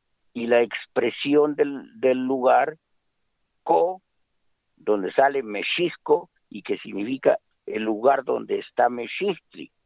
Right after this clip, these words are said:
y que es el otro nombre de Huitzilopochtli. Y en, y en Tenochtitlan existe un lugar que le hace justicia a,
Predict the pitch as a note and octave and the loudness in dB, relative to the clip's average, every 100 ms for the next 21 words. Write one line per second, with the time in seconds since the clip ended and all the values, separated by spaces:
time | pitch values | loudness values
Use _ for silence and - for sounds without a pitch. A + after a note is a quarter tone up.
0 | _ _ _ _ _ G#2 - A#2 A#2+ - | _ _ _ _ _ -18 -2 0 2 4
1 | B2+ A#2+ D3+ C#3+ C3 A2 F2+ F#2 A#2 C3+ | 4 4 4 0 0 -4 -4 -2 -2 -2
2 | _ _ _ G2 F2+ E2+ - - F2+ D#2+ | _ _ _ -4 -2 -6 -12 -12 -6 -4
3 | D#2+ D#3 G3 - - A#2 G#2 G2+ B2 A#2+ | 0 2 2 0 -14 -12 -10 -2 0 0
4 | - _ _ - G#3 A3 F#3+ G#3 G#3 G3+ | -4 _ _ 0 2 2 2 2 2 -6
5 | - - A#3 G#3 G#3 G#3 F#3+ - G#3+ F3 | -8 -4 -2 2 2 2 -4 -8 -12 0
6 | G#3 G3+ F#3+ F#3+ G3+ F#3+ - - _ _ | 0 0 -4 0 2 2 -2 -18 _ _
7 | _ _ _ _ _ _ _ - C#3 D3 | _ _ _ _ _ _ _ -2 2 4
8 | D3+ D#3 D3 C#3+ A2+ G2 E2 D2+ C#2+ _ | 4 2 -2 -4 -4 -6 -8 -10 -14 _
9 | _ _ - C3 C3 - - G3 - - | _ _ -12 -6 -6 -6 -6 -4 -4 -8
10 | - - _ _ _ - A#2 A#2+ G2+ | -10 -14 _ _ _ 0 2 2 0